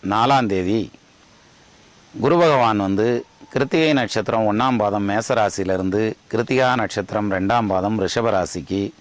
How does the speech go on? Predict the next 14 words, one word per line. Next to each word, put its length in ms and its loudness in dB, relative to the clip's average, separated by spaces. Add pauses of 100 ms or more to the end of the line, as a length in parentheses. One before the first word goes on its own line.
(880)
பெயர்ச்சி 380 0
ஆகிறார். 360 -2 (1500)
இந்த 160 4
குரு 180 4
பகவானுடைய 600 4
பெயர்ச்சி 720 -2 (100)
ஜோதிடம் 500 2
கூறும் 340 0
நல்லுலகத்துல 920 0
ரொம்ப 520 0
உன்னிப்பா 340 0
கவனிக்கப்படக்கூடிய 840 -2
ஒரு 180 -2
பெயர்ச்சி. 380 -6